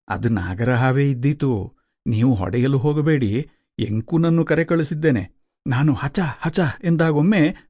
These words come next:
ದೇವರ ಕೋಣೆಯಿಂದ ಹೊರಗೆ ಬರುತ್ತಿದ್ದಂತೆ ಕಂಡಿತು, ಆಮೇಲೆ ಹೆದರಿ ಮತ್ತೆ ಒಳಗೆ ಸೇರಿಕೊಂಡು ಬಿಟ್ಟಿತು.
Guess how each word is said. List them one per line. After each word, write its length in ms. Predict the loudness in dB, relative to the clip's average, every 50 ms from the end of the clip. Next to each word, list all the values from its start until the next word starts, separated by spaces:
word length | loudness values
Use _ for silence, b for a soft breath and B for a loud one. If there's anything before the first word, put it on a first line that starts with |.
| B 0
ದೇವರ 300 | 2 4 4 4 4 2
ಕೋಣೆಯಿಂದ 420 | 2 2 2 2 2 2 0 0 0
ಹೊರಗೆ 320 | 2 2 2 2 2 2
ಬರುತ್ತಿದ್ದಂತೆ 640 | 2 2 0 0 0 -4 -2 0 2 0 2 0 -2
ಕಂಡಿತು, 560 | 0 0 2 2 2 0 0 0 -2 -2 -4 b b b b b _ -8
ಆಮೇಲೆ 680 | -4 -2 0 2 2 2 2 2 2 2 2 2 0
ಹೆದರಿ 360 | 0 2 2 2 4 4 2 2
ಮತ್ತೆ 340 | 2 2 0 -2 -2 -2
ಒಳಗೆ 300 | 0 2 2 2 2 0
ಸೇರಿಕೊಂಡು 420 | 0 0 0 0 2 2 2 2 2
ಬಿಟ್ಟಿತು. 360 | 0 -4 -6 -8 -14 -14